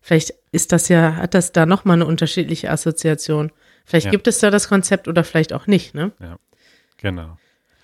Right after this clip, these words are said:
Speaker 1: Schwierig, Manuel. Da haben wir aber ein schwieriges Thema aufgestoßen.
Speaker 2: Schwierig, schwierig. Aber wir können ja zumindest mal den ersten Teil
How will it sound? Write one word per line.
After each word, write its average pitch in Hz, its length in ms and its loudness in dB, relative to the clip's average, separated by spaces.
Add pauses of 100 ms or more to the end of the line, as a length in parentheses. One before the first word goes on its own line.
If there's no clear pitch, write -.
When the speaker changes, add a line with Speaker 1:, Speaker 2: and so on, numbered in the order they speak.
(240)
Speaker 1:
Schwierig, 214 640 2
Manuel. 151 460 4
Da 170 100 4
haben 214 140 2
wir 208 120 6
aber 175 140 4
ein 175 140 4
schwieriges 220 600 2
Thema 202 360 4
aufgestoßen. 151 880 -4 (220)
Speaker 2:
Schwierig, 143 460 0
schwierig. 127 680 2 (220)
Aber 143 600 0 (140)
wir 117 220 -2
können 131 200 2
ja 123 140 2
zumindest 139 480 -2
mal 120 260 4
den 110 280 2
ersten 117 420 -2
Teil 101 460 2